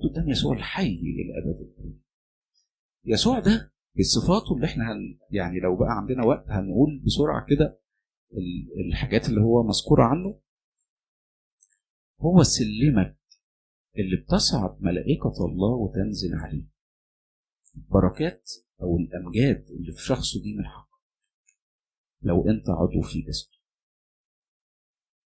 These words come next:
قارن بقى ده بإبراهيم، العهد القديم اللي كانت تصعد وتنزل الملائكة على العهد اللي معاه. بص ده يسوع ده،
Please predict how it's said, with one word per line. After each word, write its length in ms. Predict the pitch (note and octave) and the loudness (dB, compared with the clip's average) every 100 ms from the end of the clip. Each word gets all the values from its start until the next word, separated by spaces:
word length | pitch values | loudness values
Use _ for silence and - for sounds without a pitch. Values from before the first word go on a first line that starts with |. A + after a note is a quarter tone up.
| _ _ | _ _
قارن 320 | C3+ C3+ A2 | 2 4 4
بقى 160 | A#2 G#2+ | 0 2
ده 140 | A#2 | 2
بإبراهيم، 560 | G#2 F#2 E2 F2 D#2+ - _ _ _ _ _ _ _ _ _ _ _ _ | 4 4 2 0 -2 -8 _ _ _ _ _ _ _ _ _ _ _ _
العهد 300 | - F#2 - | -10 -8 -8
القديم 560 | - - F#2+ B2 B2+ - F#2+ | -10 -6 -4 -4 -6 -12 -12
اللي 120 | F2 | -8
كانت 260 | - - - | -6 -6 -4
تصعد 400 | A2 - F#2+ E2+ | -4 -4 -6 -6
وتنزل 420 | - G#2 G#2 F#2 | -4 -4 -4 -6
الملائكة 520 | F2+ E2+ D#2+ F2 - | -6 -6 -6 -6 -6
على 180 | F2 E2+ | -6 -6
العهد 280 | F#2+ G2 F2 | -8 -8 -6
اللي 160 | F2 | -6
معاه. 280 | E2 E2 - _ _ _ _ _ _ - | -6 -8 -10 _ _ _ _ _ _ 0
بص 260 | D#3 - B2 | 2 2 0
ده 60 | |
يسوع 340 | B2 G#2+ B2+ C3 | -2 0 -2 -2
ده، 220 | D3 - | -6 -8